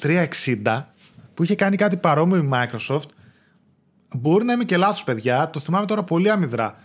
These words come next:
Θυμάμαι σε κάθε προφίλ που έμπαινες, είχε κάτι σαν μετρητή, ο οποίος ήτανε πράσινος, ξέρω εγώ, πορτοκαλής, κόκκινος, που σου έλεγε και καλά πόσο έτσι καλός σε εισαγωγικά gamer είσαι. Δηλαδή, αν δεν είσαι τοξικός, αν δεν έχεις φάει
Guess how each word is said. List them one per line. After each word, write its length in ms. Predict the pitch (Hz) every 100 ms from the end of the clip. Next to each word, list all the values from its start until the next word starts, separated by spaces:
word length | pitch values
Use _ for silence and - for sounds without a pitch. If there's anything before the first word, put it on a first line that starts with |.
| _ _ _ _
Θυμάμαι 380 | 139 185 247 202
σε 180 | -
κάθε 360 | 151 185 214 247
προφίλ 580 | - 165 - 135 147 190 - _ _ _ -
που 180 | 143
έμπαινες, 560 | 143 127 131 131 170 175 - - _
είχε 220 | - 180 247
κάτι 240 | 240 220
σαν 220 | - 226
μετρητή, 760 | 233 180 165 156 139 135 180 - _ _ _ _ _ _ _ _
ο 100 | -
οποίος 400 | 156 151 226 -
ήτανε 280 | 226 226 185
πράσινος, 460 | 139 185 185 180 143
ξέρω 160 | 175 170
εγώ, 100 | 180
πορτοκαλής, 520 | 170 135 135 165 175
κόκκινος, 480 | 151 131 143 175 175
που 100 | 175
σου 120 | 226
έλεγε 200 | 240 233
και 120 | 190
καλά 360 | 185 180 208 226 -
πόσο 280 | 226 233 233
έτσι 280 | 233 220 - _
καλός 720 | 170 160 156 170 214 214 -
σε 140 | - 175
εισαγωγικά 500 | 170 156 147 202 180
gamer 280 | 202 214 190
είσαι. 320 | 196 180 95 - _ _ _ _ _ _
Δηλαδή, 300 | 135 147 175
αν 120 | 175
δεν 100 | 180
είσαι 140 | 180
τοξικός, 580 | 185 175 151 135 175 160
αν 80 | 156
δεν 100 | 170
έχεις 200 | 180 156
φάει 300 | 180 175 165